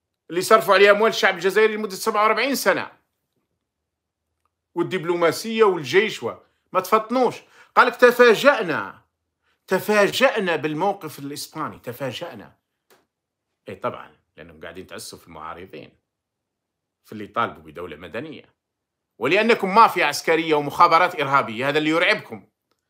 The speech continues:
ولذلك إسبانيا واش دارت لكم؟ في نفس الأسبوع اللي مشات في مغربية الصحراء، عطاتكم محمد بن حليمة. المغرب يريد أرض، وأنتم تريدون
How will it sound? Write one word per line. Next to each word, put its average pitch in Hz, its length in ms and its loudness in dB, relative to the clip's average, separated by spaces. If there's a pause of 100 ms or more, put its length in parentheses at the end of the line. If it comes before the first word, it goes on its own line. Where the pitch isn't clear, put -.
(1400)
ولذلك 170 340 4
إسبانيا 202 360 2
واش 185 140 2
دارت 175 280 0
لكم؟ 104 260 -16 (280)
في 214 140 -2
نفس 277 240 4
الأسبوع 165 680 -4 (1600)
اللي 185 180 0
مشات 226 400 4
في 170 120 -8
مغربية 165 380 -2
الصحراء، - 720 -2 (480)
عطاتكم 254 440 -6
محمد 208 380 -10
بن 180 100 -16
حليمة. 160 380 -16 (1400)
المغرب 165 480 4
يريد 156 320 2
أرض، 196 320 4 (760)
وأنتم 214 420 2
تريدون 202 800 -2